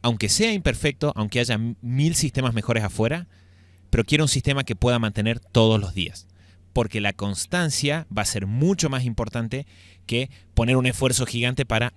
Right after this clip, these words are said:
un día hacer un sistema que es perfecto, pero muy difícil de sostener, muy difícil de mantener en nuestra vida cotidiana.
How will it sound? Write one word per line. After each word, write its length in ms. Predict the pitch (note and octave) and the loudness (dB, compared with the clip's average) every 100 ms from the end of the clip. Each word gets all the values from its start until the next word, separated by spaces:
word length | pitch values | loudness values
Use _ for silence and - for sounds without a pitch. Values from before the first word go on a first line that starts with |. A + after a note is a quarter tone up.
| - | 0
un 260 | C#3 D3+ | 2 2
día 440 | C#3+ C#3+ C3+ D3 D#3+ _ - - | 2 2 0 -4 -8 _ -20 -18
hacer 260 | - - B2 | -6 0 2
un 60 | A#2 | 2
sistema 340 | A#2 B2 B2 | 0 0 0
que 120 | A#2+ | -2
es 60 | G#2+ | -2
perfecto, 640 | C3 B2+ - F3 G3 G#3 - - | -2 0 -2 -4 -4 -6 -10 -6
pero 160 | - A#2+ | -2 2
muy 180 | C3 D3+ | 2 2
difícil 380 | D3 C3+ B2+ A#2+ | 2 0 -4 -2
de 80 | |
sostener, 440 | G#2+ G#2+ A2+ B2 B2 | -4 -4 -2 -2 -2
muy 240 | B2+ C3 C#3 | 0 2 2
difícil 320 | C3+ B2+ A#2+ | 0 -4 -2
de 60 | |
mantener 400 | G#2+ G2+ G#2 A#2 - | -2 -2 -2 -4 -4
en 160 | A2 | -4
nuestra 320 | A2+ B2 - | -2 -2 -2
vida 200 | G2+ G2 | -2 -2
cotidiana. 420 | F2+ F2+ F2 D#2 | -4 -6 -8 -10